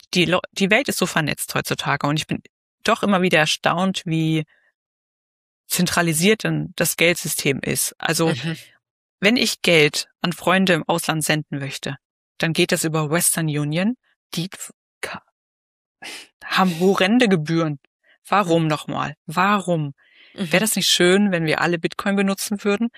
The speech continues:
Speaker 1: und ich
Speaker 2: Mhm.
Speaker 1: könnte innerhalb von Sekunden was verschicken und es kommt genauso an?
Speaker 2: Mhm.
Speaker 1: Also,
Speaker 2: Ja.
Speaker 1: ich finde, es hat einfach Potenzial. Also deswegen, ähm,
Speaker 2: Auch,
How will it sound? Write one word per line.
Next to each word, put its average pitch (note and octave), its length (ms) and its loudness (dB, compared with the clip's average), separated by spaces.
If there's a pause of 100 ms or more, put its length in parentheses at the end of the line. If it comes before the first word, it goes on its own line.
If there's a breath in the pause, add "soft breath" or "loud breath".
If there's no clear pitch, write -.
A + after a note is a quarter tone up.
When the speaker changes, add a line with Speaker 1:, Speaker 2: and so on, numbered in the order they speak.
(160 loud breath)
Speaker 1:
und E3 100 0
ich D#3 100 0
Speaker 2:
Mhm. G3 60 -4
Speaker 1:
könnte E3+ 260 0
innerhalb E3+ 300 2
von E3 160 -2
Sekunden G3 600 0 (540 loud breath)
was - 160 0
verschicken - 520 0
und G3+ 120 0
es - 100 -2
kommt F#3 240 -4
genauso D#3+ 540 2
an? E3+ 280 0 (500)
Speaker 2:
Mhm. F3 300 -6
Speaker 1:
Also, E3 500 -2 (840 loud breath)
Speaker 2:
Ja. G3 140 2 (220)
Speaker 1:
ich - 120 0
finde, A#3 260 4
es A3 160 0
hat G3+ 160 0
einfach F3 380 -6 (1120)
Potenzial. - 640 -2 (280)
Also F3+ 300 2
deswegen, D#3+ 760 0
ähm, D3+ 540 -6 (600)
Speaker 2:
Auch, C#4+ 380 0